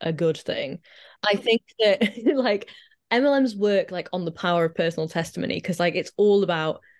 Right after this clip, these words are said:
someone being charismatic enough to convince another person to do it. And so when people leave M L Ms and they themselves are quite compelling, I think it's useful for them to, like, make YouTube videos, make TikToks and talk about it, because it's sort of like the counter to how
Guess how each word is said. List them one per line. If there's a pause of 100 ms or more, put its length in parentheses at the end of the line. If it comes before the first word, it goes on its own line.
(200)
someone
being
charismatic
enough
to
convince
another
person
to
do
it. (480)
And
so
when
people
leave
M
L
Ms
and
they
themselves
are
quite
compelling, (540)
I
think
it's
useful
for
them
to,
like,
make
YouTube
videos,
make
TikToks
and
talk
about
it, (320)
because
it's
sort
of
like
the
counter
to
how